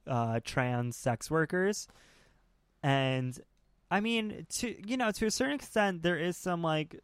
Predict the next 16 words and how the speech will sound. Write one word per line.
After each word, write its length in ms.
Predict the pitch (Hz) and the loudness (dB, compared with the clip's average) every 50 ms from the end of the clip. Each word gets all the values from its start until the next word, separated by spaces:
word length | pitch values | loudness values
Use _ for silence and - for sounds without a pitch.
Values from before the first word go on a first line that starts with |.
| _ 151 | _ -14
sadness 600 | - - 156 143 135 143 143 151 156 147 - 165 | -8 -4 -2 0 0 0 0 -2 -6 -6 -6 -6
in 100 | 165 165 | -4 -2
it, 140 | 160 160 | -2 -2
but 120 | 160 165 151 | -2 -4 -4
for 60 | 160 | -2
the 60 | 165 170 | -2 0
most 240 | 175 196 208 - | 0 0 0 2
part, 180 | - 165 139 131 | 2 4 4 4
it's 120 | 127 - | 4 2
a 40 | 135 | -4
comedy. 640 | - - 135 139 170 165 131 117 113 113 113 123 127 - - - - _ _ _ - | -4 -2 0 0 0 0 -2 -2 -4 -2 -4 -4 -6 -8 -16 -20 -20 _ _ _ -8
And 100 | - 143 | -4 -4
it's, 140 | 147 139 - | -4 -2 -2
like, 160 | 156 147 - - | -2 -2 -2 -4
an 100 | 143 135 | -4 -4
incredible, 880 | 131 123 - - - 160 151 151 139 143 143 143 143 139 139 139 139 | -4 -4 -4 2 4 4 4 4 4 2 2 2 2 2 2 0 -2